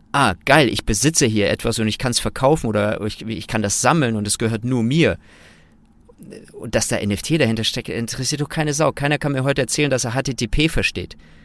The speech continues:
Aber jeder geht auf Google drauf, jeder geht auf eine Webseite drauf und benutzt sie. Keiner redet über die Technologie dahinter, sondern einfach, der Use Case ist nice, super einfach, jeder kann's bedienen, accessible.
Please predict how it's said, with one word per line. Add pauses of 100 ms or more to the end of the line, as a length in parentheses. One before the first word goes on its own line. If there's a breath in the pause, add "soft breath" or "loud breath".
(160 loud breath)
Aber
jeder
geht
auf
Google
drauf,
jeder
geht
auf
eine
Webseite
drauf
und
benutzt
sie. (480 loud breath)
Keiner
redet
über
die
Technologie
dahinter,
sondern
einfach, (500 soft breath)
der
Use
Case
ist
nice,
super
einfach,
jeder
kann's
bedienen,
accessible.